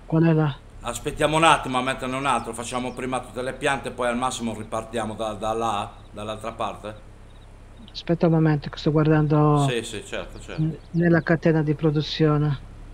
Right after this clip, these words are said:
Speaker 1: Eh, dove, sì, praticamente sì, alla parte da qua parte. Mi dice dove c'è, è sempre in rosso? Ade-, sì, è sempre in rosso comunque. Vuoi fare l'altra o vuoi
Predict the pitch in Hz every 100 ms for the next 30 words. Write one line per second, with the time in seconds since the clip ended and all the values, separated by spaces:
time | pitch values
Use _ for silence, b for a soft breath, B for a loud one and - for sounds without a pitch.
0 | - - - - - - - - - -
1 | - - - - - - 226 196 214 226
2 | - 247 190 180 180 202 208 226 240 220
3 | 180 196 190 165 196 185 180 165 170 151
4 | 151 143 151 - - - - - 214 226
5 | 226 214 233 - - 208 185 185 175 180
6 | 190 - - - - - - - - -
7 | - - - - 170 185 180 - - 226
8 | 190 180 240 214 202 165 160 - 160 156
9 | 160 147 196 196 - 190 - - - -
10 | - - - - - - - - - -
11 | - - - 175 196 196 214 208 170 180
12 | 220 220 202